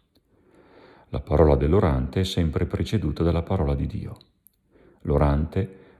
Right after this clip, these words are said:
precede la sua preghiera con un ascolto attento.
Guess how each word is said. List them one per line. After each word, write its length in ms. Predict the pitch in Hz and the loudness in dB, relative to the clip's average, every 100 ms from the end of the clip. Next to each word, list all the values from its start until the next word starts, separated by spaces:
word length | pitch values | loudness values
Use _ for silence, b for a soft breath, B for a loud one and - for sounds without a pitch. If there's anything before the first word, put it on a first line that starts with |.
| _ | _
precede 480 | - 82 - 98 101 | 0 0 2 2 2
la 100 | 85 | 0
sua 180 | - | -2
preghiera 460 | 92 92 80 78 80 | -2 -2 0 0 0
con 160 | 80 80 | -2 0
un 100 | 82 | 0
ascolto 520 | 78 - 71 65 85 | -2 -2 -2 -2 -4
attento. 720 | 82 - 69 - - - | -4 -4 -4 -4 -10 -18